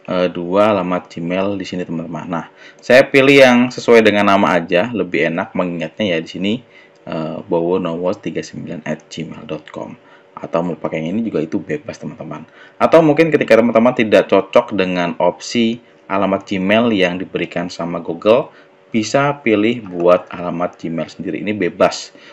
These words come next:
variasi teman-teman sendiri ya. Nah, biar cepat kita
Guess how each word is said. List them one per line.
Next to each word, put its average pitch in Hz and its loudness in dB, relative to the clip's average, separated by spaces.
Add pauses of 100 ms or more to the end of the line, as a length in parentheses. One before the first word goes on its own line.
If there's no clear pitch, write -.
(140)
variasi 95 0
teman-teman 92 -4
sendiri 90 -2
ya. - -14 (560)
Nah, 90 -4
biar 98 4
cepat 170 4
kita 143 2